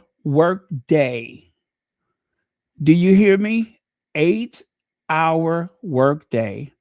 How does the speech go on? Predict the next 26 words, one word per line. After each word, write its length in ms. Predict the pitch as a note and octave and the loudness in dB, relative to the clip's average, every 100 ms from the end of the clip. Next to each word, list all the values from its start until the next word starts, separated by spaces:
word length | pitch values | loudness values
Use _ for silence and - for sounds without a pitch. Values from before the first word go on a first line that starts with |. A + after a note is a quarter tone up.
| _ _ _ _ - | _ _ _ _ 0
Eighteen 440 | C#3 D3 - G3+ | 2 2 0 -4
eighty-six 880 | F3+ F3 G3 F#3+ - C3+ - - - _ _ | -2 -2 -4 -6 -4 -4 -4 -12 -18 _ _
in 180 | B2+ B2 | -6 -4
Chicago, 720 | B2+ D#3 - B2+ A2+ A#2 C3+ | -6 -10 -10 -8 -6 -4 -4
Illinois, 840 | D3+ D#3 D#3 F#3 G#3 F#3 C3+ B2+ D3 _ _ _ _ _ _ | -6 -6 -6 -4 -4 -4 -4 -8 -14 _ _ _ _ _ _
they 180 | C#3+ D#3 | -4 -2
were 240 | C#3+ C#3+ | -2 -2
fighting 920 | C#3+ - - F3+ G3 F3+ C#3 C3 C#3 - | -4 -10 -6 -4 -2 -2 -4 -6 -8 -12
for 340 | _ F3 D3 D3 | _ -8 -6 -6
the 340 | E3 D#3 D#3 _ _ | -8 -10 -12 _ _
eight-hour 1200 | E3 E3 F#3+ - _ _ - D3+ D3 D3 D3+ F3+ _ _ | -6 -6 -8 -16 _ _ -10 -6 -6 -6 -6 -8 _ _
work 460 | C3 C#3 D3+ D#3 - | -6 -4 -4 -6 -14
day, 380 | B2 A2+ D#3 _ _ _ _ _ | -14 -14 -18 _ _ _ _ _
something 600 | _ - D3 C#3+ D3+ C3 - | _ -6 -4 -4 -6 -8 -8
I'm 300 | C3+ C3 C3+ | -8 -6 -6
sure 420 | - - G#3 D3 | -8 -6 -2 -2
that 220 | B2+ B2 | -2 -8
many 340 | D3 D#3 C#3+ B2+ | -6 -4 -4 -6
of 120 | B2 | -8
you 360 | B2+ B2 C3 - _ _ _ _ | -6 -6 -8 -14 _ _ _ _
have 280 | - C3+ D3+ | -12 -10 -10
come 360 | - D#3 C#3 C3+ | -8 -6 -6 -6
to 140 | - | -8
know 540 | C3 C3+ C3+ B2+ A#2+ F3+ _ - | -6 -4 -4 -6 -8 -12 _ -6
and 180 | E3 F3+ | -4 -2
love. 420 | G3 B2 B2 | -2 -4 -10